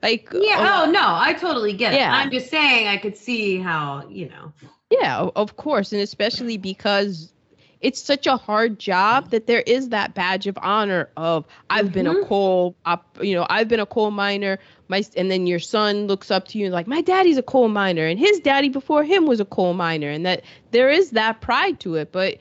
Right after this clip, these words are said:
Speaker 1: like,
Speaker 2: Mm-hmm.
Speaker 1: let's get some mindfulness involved, and so it's like to take your identity away from your job and to repivot. And there's probably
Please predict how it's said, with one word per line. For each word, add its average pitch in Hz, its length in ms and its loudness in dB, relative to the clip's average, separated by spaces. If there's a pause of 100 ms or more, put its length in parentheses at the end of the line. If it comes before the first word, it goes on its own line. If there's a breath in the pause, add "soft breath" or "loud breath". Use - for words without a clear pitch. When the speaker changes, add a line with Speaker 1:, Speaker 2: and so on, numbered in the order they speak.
(140 soft breath)
Speaker 1:
like, 202 300 -2
Speaker 2:
Mm-hmm. 269 80 0
Speaker 1:
let's - 200 2
get 254 220 -6
some 285 180 -2
mindfulness 240 640 0
involved, 220 540 2
and 226 100 -2
so 196 200 -4
it's 196 260 -2
like 175 280 0
to 202 100 0
take 185 400 -2
your 180 180 4
identity 170 540 2
away 190 260 6
from 294 240 0
your 320 160 4
job 170 580 4
and 175 200 2
to 170 400 -2 (100)
repivot. 165 720 0
And 196 160 -2
there's 196 260 2
probably 208 600 0